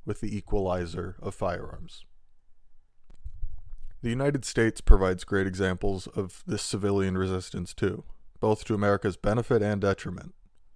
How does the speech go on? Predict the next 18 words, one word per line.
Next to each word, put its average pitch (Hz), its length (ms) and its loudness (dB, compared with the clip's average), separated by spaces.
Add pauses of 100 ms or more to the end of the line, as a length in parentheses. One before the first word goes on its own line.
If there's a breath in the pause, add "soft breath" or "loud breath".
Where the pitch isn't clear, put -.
(500)
The 104 80 -6
American 127 400 2
Revolution 104 720 2
was 90 140 -4
such - 240 0
a 101 40 2
force 110 400 0
of 92 160 -4
nature 98 380 -2
because 90 400 -4
we 95 160 -4
were 123 160 4
civilians 110 720 -2
fighting 98 440 0
however 98 380 2
we 117 160 0
needed 104 400 -2
to, 107 300 -8